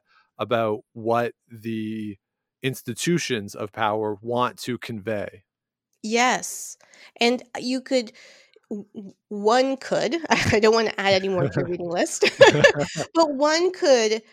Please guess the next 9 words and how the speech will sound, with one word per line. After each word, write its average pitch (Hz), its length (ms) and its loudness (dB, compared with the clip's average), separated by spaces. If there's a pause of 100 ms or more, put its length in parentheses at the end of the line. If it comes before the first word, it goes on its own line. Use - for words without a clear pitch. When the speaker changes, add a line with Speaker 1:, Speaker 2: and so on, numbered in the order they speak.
(160)
Speaker 2:
pair 240 680 0
the, 190 260 -6 (140)
that 190 420 -2
trip - 380 -2 (220)
and 185 160 -4
those 185 220 -2
discussions - 1040 -10 (360)
with 190 680 -2 (240)
theory 220 640 -4